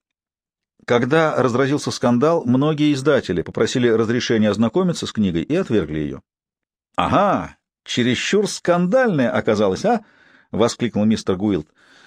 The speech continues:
«Нет, чересчур скучная», — ответила Мария. «Книга представляла собой в основном изложение философии Джона Парлобейна», — объяснил Даркур. «Его философия была лишена оригинальности,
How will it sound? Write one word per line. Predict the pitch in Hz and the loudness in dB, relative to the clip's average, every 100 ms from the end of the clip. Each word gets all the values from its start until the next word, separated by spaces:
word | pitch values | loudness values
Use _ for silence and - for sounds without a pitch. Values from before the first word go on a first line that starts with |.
| _ _ _ - | _ _ _ -2
«Нет, | 147 185 - | 2 2 0
чересчур | - 156 - 170 | 0 0 0 -2
скучная», — | 156 - 107 - 80 76 - _ - | -2 -2 -2 -2 -6 -8 -10 _ -6
ответила | 90 95 87 85 | -4 -2 -2 0
Мария. | 87 82 71 - _ _ _ _ _ _ _ _ _ _ _ | 0 0 -4 -8 _ _ _ _ _ _ _ _ _ _ _
«Книга | 117 123 156 147 139 | 0 2 2 2 2
представляла | 110 120 - 123 165 151 | 2 -2 0 0 2 0
собой | - 101 90 | 0 0 2
в | 87 | 0
основном | 95 110 117 151 | 0 0 0 0
изложение | 120 107 117 120 139 127 | -2 0 2 2 2 0
философии | 113 113 107 147 - | 2 0 0 -2 0
Джона | 104 110 127 | 0 0 0
Парлобейна», — | - 117 85 78 71 69 69 - _ _ _ - | 2 0 0 -2 -2 -6 -8 -14 _ _ _ -6
объяснил | 90 90 95 95 80 | -4 -2 -2 -2 -2
Даркур. | 85 - 67 - _ _ _ _ _ _ _ _ | -4 -6 -10 -14 _ _ _ _ _ _ _ _
«Его | - 113 147 | -2 0 2
философия | 151 147 170 151 127 | 2 2 0 0 2
была | 113 127 | 2 2
лишена | 131 123 131 127 | 0 0 0 2
оригинальности, | 117 120 127 160 123 85 - - | 0 0 0 0 -2 -4 -10 -20